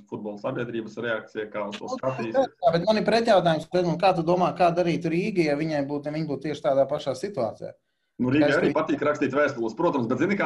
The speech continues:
Speaker 1: Mārija, ir ar, ar Rīgu ir tā, ka mēs jau arī ļoti bieži, žurnālisti un citi futbola cilvēki, mēs jau arī smīkņājam par dažādām Rīgas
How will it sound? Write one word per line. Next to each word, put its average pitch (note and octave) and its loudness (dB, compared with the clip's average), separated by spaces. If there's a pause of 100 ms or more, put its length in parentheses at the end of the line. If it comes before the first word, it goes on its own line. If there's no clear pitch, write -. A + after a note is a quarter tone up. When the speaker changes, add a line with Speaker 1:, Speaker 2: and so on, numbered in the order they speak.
Speaker 1:
Mārija, C3 0
ir C3+ 2
ar, B2+ 0
ar B2 0
Rīgu C#3+ 2
ir C3+ -8
tā, D#3+ -2
ka A#2+ 2
mēs C3+ 0
jau C#3 0
arī C#3+ 2
ļoti C3 -2
bieži, B2+ -2 (160)
žurnālisti B2 -2
un A2+ -4
citi - -8
futbola C3+ -4
cilvēki, B2+ -6
mēs C3+ -4
jau B2 -6
arī C3 -2
smīkņājam B2+ -4
par A2+ -10
dažādām A#2 -4
Rīgas B2+ -6